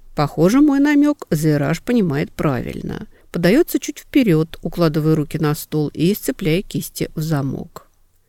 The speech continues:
«Это неофициальная встреча, Лила», разрушает на корню все мои усилия.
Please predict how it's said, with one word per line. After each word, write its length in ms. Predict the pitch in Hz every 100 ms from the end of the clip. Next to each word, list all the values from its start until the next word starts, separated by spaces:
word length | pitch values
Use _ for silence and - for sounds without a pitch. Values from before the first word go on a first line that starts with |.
| _ -
«Это 560 | 156 151 156 147 123
неофициальная 840 | 127 139 139 156 - 262 262 - 117
встреча, 420 | - 98 - -
Лила», 460 | 101 107 - - - - - -
разрушает 580 | - 160 156 143 151 139
на 100 | 143
корню 480 | - 139 143 156 190 - - -
все 240 | - 156
мои 260 | 147 139 143
усилия. 720 | - 139 - - - - -